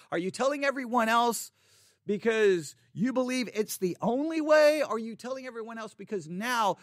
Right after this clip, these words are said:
what you have, uh, abstaining from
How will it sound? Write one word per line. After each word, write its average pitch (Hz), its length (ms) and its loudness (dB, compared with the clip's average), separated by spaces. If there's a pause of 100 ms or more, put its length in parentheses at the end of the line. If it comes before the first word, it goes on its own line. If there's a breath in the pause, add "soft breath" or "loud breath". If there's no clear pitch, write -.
(120 soft breath)
what 196 220 2
you 240 260 0
have, 208 280 0
uh, 180 160 0 (160)
abstaining 226 600 -4
from 240 520 0